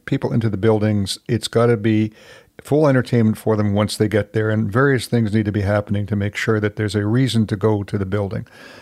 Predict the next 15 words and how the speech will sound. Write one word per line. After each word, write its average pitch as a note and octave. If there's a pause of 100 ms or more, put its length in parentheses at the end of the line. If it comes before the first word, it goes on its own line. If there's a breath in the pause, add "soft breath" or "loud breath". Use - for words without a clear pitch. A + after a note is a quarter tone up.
(280 loud breath)
I A#2
have A#2
many A#2
ideas G#2+
about G#2
that, A2
that, G#2+
uh, G#2+
go G#2
back A2
to -
even G2+
having G#2
an G#2
app A2